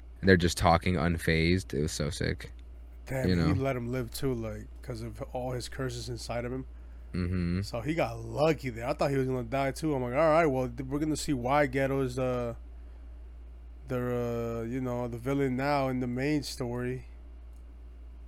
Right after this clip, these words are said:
Speaker 2: But, you know, he let him live. You know what I did like, though? I did like, like, he has, like, you know, typical summoning shit. Like, you know, they have their summoners and blah, blah, blah. But when he summoned the Grudge, <laughs> that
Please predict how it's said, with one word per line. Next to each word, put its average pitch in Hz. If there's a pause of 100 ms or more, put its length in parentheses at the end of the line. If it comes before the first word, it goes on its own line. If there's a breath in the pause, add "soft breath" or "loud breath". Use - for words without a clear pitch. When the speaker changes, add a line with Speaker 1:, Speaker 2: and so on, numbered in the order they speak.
(140)
Speaker 2:
But, 123
you 147
know, 196
he 165
let 170
him 170
live. 156
You 208
know 311
what 302
I 247
did 254
like, 262
though? 269
I 170
did 175
like, 240
like, 208 (520 soft breath)
he 220
has, 262
like, 196
you 190
know, 180
typical 208
summoning 202
shit. 202
Like, 156
you 170
know, 165
they 156
have 175
their 156
summoners 175
and 165
blah, 165
blah, 165
blah. 160 (440 soft breath)
But 156
when 170
he 262
summoned 214
the 175
Grudge, 151 (160)
<laughs> -
that 190